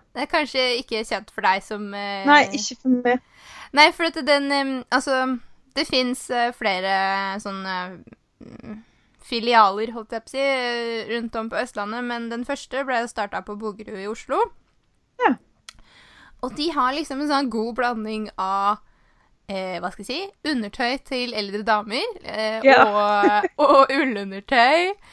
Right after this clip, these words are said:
Speaker 1: og, eh, litt sånn diverse klær, em, men også da liksom garn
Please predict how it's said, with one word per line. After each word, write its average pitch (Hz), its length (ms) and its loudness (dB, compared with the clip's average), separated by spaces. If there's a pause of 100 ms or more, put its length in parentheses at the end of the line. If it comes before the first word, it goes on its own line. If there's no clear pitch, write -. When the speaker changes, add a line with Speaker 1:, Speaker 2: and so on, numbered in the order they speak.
(400)
Speaker 1:
og, 220 720 4
eh, 208 260 2
litt 202 160 -2
sånn 208 220 -2
diverse 208 440 -4
klær, 302 920 4 (120)
em, 202 760 -6 (100)
men 269 280 2
også 233 540 -4
da 208 200 4
liksom 220 380 -6
garn 196 540 -4